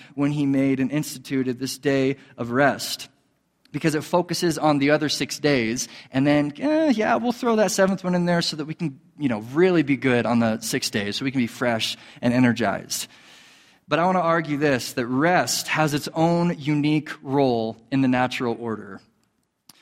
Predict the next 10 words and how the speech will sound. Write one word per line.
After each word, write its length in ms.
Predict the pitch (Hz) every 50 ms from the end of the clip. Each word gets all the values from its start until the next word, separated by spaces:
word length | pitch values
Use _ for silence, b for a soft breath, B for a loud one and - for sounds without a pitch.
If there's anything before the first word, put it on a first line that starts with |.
| b b - 120
Rest 540 | 127 151 170 165 165 - - - - - -
ceases 840 | - - - - 208 208 214 208 - - 220 214 214 214 - - -
the 160 | - 143 156
doing 720 | 135 123 120 151 147 135 123 113 110 104 107 117 120 117 b b b b b b -
and 180 | 135 131 131
cultivates 1080 | - - - 156 156 160 156 - 147 123 117 117 107 107 107 107 - - - - - - _ _ _ - 117
being. 500 | 110 120 113 104 92 90 92 95 113 107 101 _ _ _ _ _ _ _ _ _ _ _ _ _ _ _ _ _ _ _ _ _ _ _ _ _ _ _ _ _ _ _ _ _ _ _ _ _ _ _ _ -
It 140 | 165 151 -
serves 420 | - - 202 202 202 202 175 165
its 160 | 175 - -